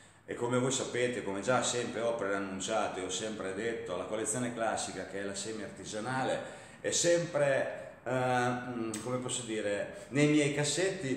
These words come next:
Perché? Perché, mm, dobbiamo spedire X pipe, ne facciamo X più venti, più quindici, più dieci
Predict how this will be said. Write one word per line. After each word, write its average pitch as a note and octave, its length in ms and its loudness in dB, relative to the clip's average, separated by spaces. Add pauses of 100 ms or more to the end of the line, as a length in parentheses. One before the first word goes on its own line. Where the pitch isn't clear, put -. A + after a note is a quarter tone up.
(260)
Perché? G#2 480 2
Perché, D#3+ 800 2
mm, C3+ 240 -2 (1300)
dobbiamo D#3 320 4
spedire C#3+ 640 4
X - 280 0
pipe, D3 360 2
ne E3+ 120 4
facciamo D#3+ 400 2
X G3 560 4
più D#3+ 140 0
venti, D3+ 420 2
più B2 240 -4
quindici, C#3 480 2
più A#2+ 160 -8
dieci - 640 0